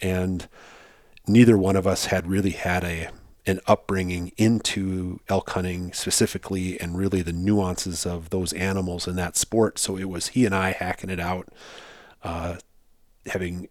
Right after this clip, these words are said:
all of the motivation possible and none of the experience or knowledge of how to do it really,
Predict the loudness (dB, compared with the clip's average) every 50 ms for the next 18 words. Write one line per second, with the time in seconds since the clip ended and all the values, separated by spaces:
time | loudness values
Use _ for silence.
0 | _ -12 -2 4 4 8 10 10 10 10 10 8 6 4 2 2 2 2 2 0
1 | 0 0 0 0 -2 -2 -2 -2 -2 -2 -2 -4 -4 -4 -4 -4 -4 -6 -12 -20
2 | -20 -20 -20 -20 -20 -20 -4 0 0 2 2 4 4 6 6 8 8 6 6 4
3 | 2 0 -2 -2 -2 -2 -2 -6 -8 -6 -4 -4 -2 -2 -4 -4 -6 -8 -8 -10
4 | -14 -6 -2 -2 0 0 0 0 0 0 0 0 -2 -4 -2 -4 -4 -4 -4 -6
5 | -8 -6 -6 -6 -8 -6 -2 0 2 2 2 0 -4 -10 -14